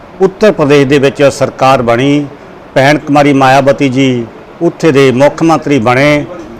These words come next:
ਚੌਵੀ ਘੰਟੇ ਦੇ ਵਿੱਚ ਸੌ ਚੋਂ ਸਾਢੇ ਸਤਾਈ ਨੌਕਰੀਆਂ, ਸੌ ਦੇ ਮਗਰ ਸੌ ਚੋਂ ਸਾਢੇ ਸਤਾਈ ਨੌਕਰੀਆਂ ਬਹੁਜਨ ਸਮਾਜ ਪਾਰਟੀ ਨੇ ਯੂ ਪੀ ਦੇ ਵਿੱਚ ਲਾਗੂ ਕੀਤੀਆਂ।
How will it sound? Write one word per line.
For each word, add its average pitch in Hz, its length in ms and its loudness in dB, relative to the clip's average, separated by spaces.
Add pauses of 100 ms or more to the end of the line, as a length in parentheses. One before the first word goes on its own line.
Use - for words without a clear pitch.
(240)
ਚੌਵੀ 175 420 4
ਘੰਟੇ 156 320 0
ਦੇ 156 100 2
ਵਿੱਚ 139 300 2 (1500)
ਸੌ 165 420 4
ਚੋਂ 185 260 4
ਸਾਢੇ 185 420 2
ਸਤਾਈ 165 380 2
ਨੌਕਰੀਆਂ, 151 720 2 (600)
ਸੌ 147 320 4
ਦੇ 175 120 4
ਮਗਰ 156 320 2 (220)
ਸੌ 147 440 2
ਚੋਂ 165 160 0
ਸਾਢੇ 185 380 2
ਸਤਾਈ 151 320 2
ਨੌਕਰੀਆਂ 143 600 0 (520)
ਬਹੁਜਨ 147 340 2
ਸਮਾਜ 139 400 0
ਪਾਰਟੀ 131 420 0
ਨੇ 131 140 -2
ਯੂ 127 200 -2
ਪੀ 135 160 -4
ਦੇ 131 100 0
ਵਿੱਚ 127 200 -2
ਲਾਗੂ 113 300 -2
ਕੀਤੀਆਂ। 113 440 -8